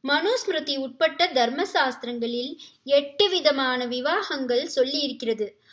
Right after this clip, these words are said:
பிரம்மோ தெய்வ ஸ்ததைவார்ஷக, பிரஜாபத்ய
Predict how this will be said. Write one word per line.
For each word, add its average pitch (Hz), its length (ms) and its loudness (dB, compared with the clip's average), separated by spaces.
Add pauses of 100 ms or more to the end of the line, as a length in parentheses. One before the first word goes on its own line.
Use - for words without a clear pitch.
(180)
பிரம்மோ 294 500 0 (160)
தெய்வ 269 400 4 (600)
ஸ்ததைவார்ஷக, 269 1200 0 (560)
பிரஜாபத்ய 311 920 2